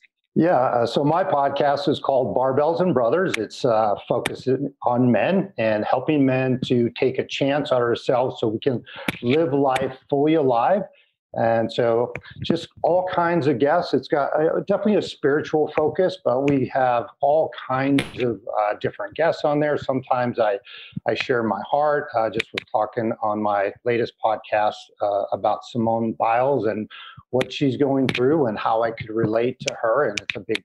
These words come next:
topic of conversation. And, uh, we talked about centering prayer a couple weeks ago with a guest, and, uh, just also redefining what it means,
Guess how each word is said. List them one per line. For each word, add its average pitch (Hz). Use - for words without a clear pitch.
topic 113
of 120
conversation. 117
And, 101
uh, 104
we 107
talked 107
about 101
centering 165
prayer 143
a 139
couple 139
weeks 139
ago 131
with 131
a 131
guest, 120
and, 107
uh, 101
just -
also 110
redefining 131
what 123
it 135
means, 127